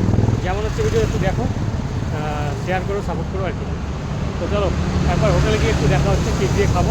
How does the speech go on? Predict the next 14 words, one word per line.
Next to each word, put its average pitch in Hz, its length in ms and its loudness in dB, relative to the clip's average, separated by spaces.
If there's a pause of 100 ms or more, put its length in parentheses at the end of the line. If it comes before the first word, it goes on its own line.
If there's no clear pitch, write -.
সেটা 165 220 2
তোমাদের 160 260 0
সঙ্গে - 180 0
শেয়ার 151 160 0
করবো। 139 160 0 (1800)
হায়দ্রাবাদ 196 460 6
সিটিটা 220 320 2
কিন্তু 233 200 0
খুবই 214 180 4 (100)
সুন্দর, 214 340 2 (840)
মানে 190 220 2 (440)
আমি 214 140 2 (120)
যেমন, 214 240 2 (1040)
যেমন 202 220 4